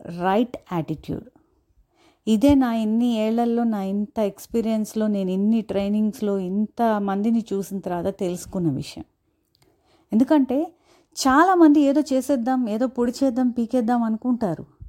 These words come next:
కానీ దానికి వాళ్ళకి రైట్ యాటిట్యూడ్ ఉండదు. ఈరోజు అనుకుంటారు, రేపొద్దుటికి మర్చిపోతారు, ఎల్లుండి వదిలేస్తారు.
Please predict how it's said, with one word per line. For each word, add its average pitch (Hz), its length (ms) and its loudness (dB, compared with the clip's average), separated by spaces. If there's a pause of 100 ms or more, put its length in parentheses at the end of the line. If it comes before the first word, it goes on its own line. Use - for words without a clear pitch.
(640)
కానీ 330 220 6
దానికి 277 360 4
వాళ్ళకి 254 420 0
రైట్ 226 380 -4
యాటిట్యూడ్ 254 580 0
ఉండదు. 185 280 -2
ఈరోజు 226 440 0
అనుకుంటారు, 240 580 0
రేపొద్దుటికి 208 640 -4
మర్చిపోతారు, 208 540 -4
ఎల్లుండి 196 320 0
వదిలేస్తారు. 160 540 -4